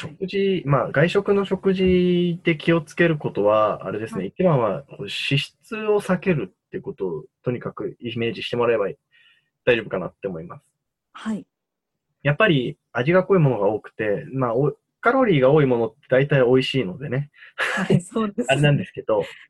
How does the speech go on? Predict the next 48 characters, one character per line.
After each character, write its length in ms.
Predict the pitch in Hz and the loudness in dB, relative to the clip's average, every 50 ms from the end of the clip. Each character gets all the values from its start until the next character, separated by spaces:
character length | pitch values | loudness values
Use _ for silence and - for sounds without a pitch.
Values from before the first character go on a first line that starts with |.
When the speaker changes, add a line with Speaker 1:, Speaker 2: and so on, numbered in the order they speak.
| _ _ | _ _
Speaker 1:
は 180 | _ - - 104 | _ -8 -4 -2
い。 40 | 117 | 0
Speaker 2:
え 340 | 113 107 101 95 92 - - - | 0 0 0 -2 -4 -6 -6 -4
ー、 40 | 151 | 0
や 60 | 143 - | 0 0
っ 40 | |
ぱ 80 | - 107 | 0 0
揚 60 | 110 | 0
げ 120 | 110 123 127 | 2 2 2
物 320 | 120 120 113 110 110 110 | 2 0 0 -2 -4 -6
と 160 | - - 101 92 | -6 -8 -8 -6
か、 340 | - 78 73 - - - _ _ _ _ _ _ _ | -8 -10 -10 -10 -14 -20 _ _ _ _ _ _ _
Speaker 1:
は 200 | - 202 196 185 | -14 -12 -12 -12
い。 140 | 170 - - _ _ - | -12 -14 -18 _ _ -8
Speaker 2:
え 240 | 101 90 87 82 73 | -6 -4 -4 -4 -6
ー、 20 | |
な 100 | 71 76 | -8 -10
ん 20 | |
か、 180 | - - - - _ _ _ _ _ _ _ _ _ - | -12 -16 -20 -20 _ _ _ _ _ _ _ _ _ -10
ま 120 | 113 110 | -10 -8
あ、 20 | |
中 260 | - - - 233 208 160 | -4 -4 -2 0 0 0
華 160 | 139 123 107 | 0 0 -2
と 120 | - 101 92 | -4 -6 -8
か 80 | - | -8
は 80 | 82 87 | -10 -12
ち 100 | - - | -12 -8
ょ 20 | |
っ 20 | - | -4
と 60 | 98 | -4
や 40 | 95 | -4
っ 40 | - | -4
ぱ 80 | 123 | -4
り 40 | - | -6
避 100 | - 117 | -6 -6
け 100 | - 131 | -4 -2
た 160 | 127 127 117 | 0 0 0
い 120 | 107 92 - | 0 -2 -4
と 120 | - 95 | -8 -8
こ 80 | 92 98 | -6 -4
ろ 80 | 98 | -4
な 80 | 85 78 | -4 -6
ん 60 | 76 | -8
で 60 | - | -10
す 80 | - - | -14 -18
け 80 | - - | -18 -18
ど 100 | - - | -18 -16
ね。 200 | - - - | -16 -16 -18